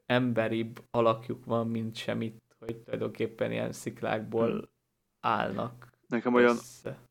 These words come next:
Speaker 2: olyan kívül érzem őket a, a történeten.
Speaker 1: Nem illenek az univerzumba, nem?
Speaker 2: Igen.
Speaker 1: Ebbe a formába.
Speaker 2: Igen, ez, hogy, hogy éppen ezért éreztem úgy, hogy ez egy ilyen mi-, a mitológián belül egy ilyen,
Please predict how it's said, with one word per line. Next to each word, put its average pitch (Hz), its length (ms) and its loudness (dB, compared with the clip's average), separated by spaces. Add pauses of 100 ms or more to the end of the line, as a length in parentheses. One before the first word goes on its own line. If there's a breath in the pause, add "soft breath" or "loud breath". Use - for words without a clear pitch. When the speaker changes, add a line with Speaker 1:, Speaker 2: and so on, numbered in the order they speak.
(540)
Speaker 2:
olyan 117 300 4
kívül 107 600 4 (100)
érzem 104 480 2
őket 101 360 0
a, 98 320 2
a - 120 -14
történeten. 95 840 0 (1200)
Speaker 1:
Nem 160 240 2
illenek 123 380 2
az 120 120 -2
univerzumba, 120 760 0
nem? 135 300 -2
Speaker 2:
Igen. 110 320 2
Speaker 1:
Ebbe 95 100 0
a 113 80 2
formába. 120 600 -4
Speaker 2:
Igen, 107 240 -2
ez, 120 160 2
hogy, 127 260 -2
hogy 123 440 0 (500 soft breath)
éppen 127 300 2
ezért 107 300 6
éreztem 104 440 4
úgy, 104 120 0
hogy 107 120 -2
ez 104 160 4
egy 104 140 4
ilyen 104 160 4
mi-, 123 180 2 (120)
a 127 80 -2
mitológián 101 760 2
belül 101 220 4
egy 92 180 0
ilyen, 92 400 -4